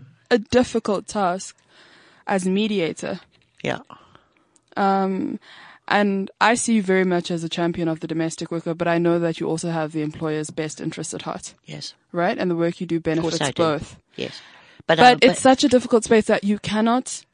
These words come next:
Speaker 1: tiptoe around any one of them and any
Speaker 2: No.
Speaker 1: issue.
Speaker 2: No.
Speaker 1: Right? You've just gotta be a hundred percent direct.
Speaker 2: Yeah.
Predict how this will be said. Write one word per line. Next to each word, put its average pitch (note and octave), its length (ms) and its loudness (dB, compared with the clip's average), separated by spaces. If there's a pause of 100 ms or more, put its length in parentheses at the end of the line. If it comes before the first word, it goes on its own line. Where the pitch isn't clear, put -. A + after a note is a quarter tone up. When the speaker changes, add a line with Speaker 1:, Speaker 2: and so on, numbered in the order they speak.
(180)
Speaker 1:
tiptoe G3 680 4
around E3+ 680 2 (1300)
any A3 220 6
one F3+ 340 2 (1120)
of F3 140 0
them F3+ 320 2 (180)
and F#3 140 2
any G3 220 2
Speaker 2:
No. - 80 0
Speaker 1:
issue. A#2+ 280 -4 (220)
Speaker 2:
No. - 180 -6 (220)
Speaker 1:
Right? G3 240 2 (120)
You've A3 160 -2
just C#4+ 200 4
gotta B3+ 220 8
be B3 100 4
a A3+ 60 4
hundred A3+ 200 2
percent G#3 280 0
direct. G3 500 0
Speaker 2:
Yeah. - 200 -8